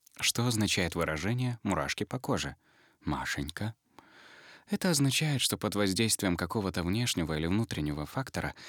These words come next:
происходит возбуждение вегетативных периферических нервных окончаний, которое отвечает за сокращение гладкой мускулатуры волосяных фолликулов,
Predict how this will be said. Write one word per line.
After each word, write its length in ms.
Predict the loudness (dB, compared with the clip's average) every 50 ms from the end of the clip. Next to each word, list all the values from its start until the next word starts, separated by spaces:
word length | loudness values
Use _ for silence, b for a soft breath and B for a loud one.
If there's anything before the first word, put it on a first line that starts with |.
| B B B
происходит 560 | -2 0 0 0 0 0 0 0 0 0 0
возбуждение 800 | 0 2 2 2 2 0 0 0 0 0 2 2 2 0 -2 B B B B B
вегетативных 1000 | 0 2 4 4 2 2 0 -2 -2 -4 -4 -2 0 0 2 2 0 0 -2 -4 -14 b b b b
периферических 880 | 0 2 2 2 0 -2 -2 -2 -2 -2 0 0 0 -2 -2 -2 -2
нервных 420 | -2 -2 -2 -4 -6 -8 -6 -6
окончаний, 720 | -6 -6 -6 -6 -6 -4 -4 -4 -4 -4 -4 -6 -8 -8 B B B B B B
которое 380 | -4 -4 -2 -2 0 0 0 0
отвечает 480 | -2 -2 -2 -2 0 0 2 0 2
за 80 | 2 2
сокращение 800 | 0 0 -2 -4 -4 -2 -2 0 2 2 2 2 2 2 0 B B B B B B
гладкой 580 | -2 0 2 2 2 2 0 -2 -4 -6 -6
мускулатуры 720 | -6 -4 -4 -4 -2 -4 -6 -4 -2 -2 0 0 0 0 B B B B B
волосяных 680 | B 2 2 2 4 4 2 2 2 0 -4 -6 -8 -6
фолликулов, 520 | -4 -2 -2 -2 0 0 0 0 -2 -4